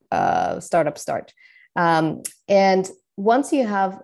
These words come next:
a minimal viable product, you'll start getting feedback. You start perfecting your product, uh, getting better and better. And, and then you can, um, get some sales, um,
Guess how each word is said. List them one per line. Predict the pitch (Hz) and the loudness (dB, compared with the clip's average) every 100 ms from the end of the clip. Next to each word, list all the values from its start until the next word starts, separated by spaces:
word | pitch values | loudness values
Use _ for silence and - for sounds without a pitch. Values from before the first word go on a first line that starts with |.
| 202 | -8
a | |
minimal | 196 196 185 | -4 -2 -2
viable | 180 170 170 165 | 0 0 0 -4
product, | - 160 147 175 - | -2 -4 -2 -8 -10
you'll | 165 165 | -12 -10
start | - 165 170 | -4 -4 -2
getting | - 165 | -6 -8
feedback. | - 254 220 208 202 202 - _ _ - | -6 -4 2 4 2 0 -20 _ _ -10
You | 170 | -8
start | - 180 170 | 0 2 2
perfecting | 180 170 185 180 - 175 175 175 180 | -2 -2 -2 -2 -4 -4 -4 -6 -6
your | 165 | -8
product, | 165 165 165 165 165 - - | -2 0 0 -2 -6 -20 -12
uh, | 170 156 151 147 | -6 -2 0 0
getting | 170 170 170 | 0 0 0
better | 165 165 | -2 -2
and | 156 170 | -2 0
better. | 214 202 185 180 180 _ _ _ - | 2 2 2 0 -4 _ _ _ -10
And, | 165 160 - | -8 -6 -6
and | 170 165 | -4 0
then | 165 156 | 0 0
you | 151 | -6
can, | 156 143 147 196 - | -8 -10 -10 -10 -6
um, | 160 135 - 90 - - | -2 0 -2 -4 -8 -4
get | - - | -4 -2
some | 156 | -4
sales, | - 196 180 170 165 - - - | 2 6 8 6 4 -2 -8 -6
um, | 165 147 143 139 135 | -2 0 0 -2 -4